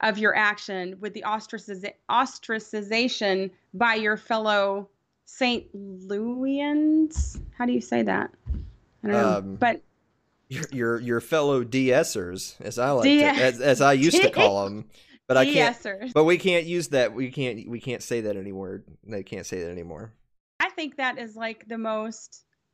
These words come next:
Speaker 1: one of the most beautiful, like, things I've ever seen. It's like karma, uh, it's just coming. You, you normally don't get to see the consequences, like, the karma that comes around people.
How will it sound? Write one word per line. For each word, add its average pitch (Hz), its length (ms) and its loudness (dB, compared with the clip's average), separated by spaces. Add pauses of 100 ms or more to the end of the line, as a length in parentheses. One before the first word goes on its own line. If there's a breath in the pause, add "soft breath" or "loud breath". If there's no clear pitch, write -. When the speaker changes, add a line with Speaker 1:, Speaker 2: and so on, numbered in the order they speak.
(160)
Speaker 1:
one 302 180 -2
of 311 60 0
the 302 40 2
most 254 280 0
beautiful, 240 960 0
like, 220 200 -2
things 240 260 0
I've 214 160 0
ever 214 260 0
seen. 220 400 -2
It's 214 200 -4
like 214 200 0
karma, 226 560 4
uh, 220 60 -2 (300)
it's 233 160 -10
just 240 220 -4
coming. 233 460 2
You, 240 220 -2
you 233 120 2
normally 302 320 4
don't 254 220 2
get 262 100 -2
to 247 80 -4
see 247 240 -2
the 220 140 -2
consequences, 214 920 -2
like, 202 140 -4
the 202 80 -4
karma 202 360 0
that 180 180 0
comes 196 200 -2
around 196 400 2
people. 175 420 -8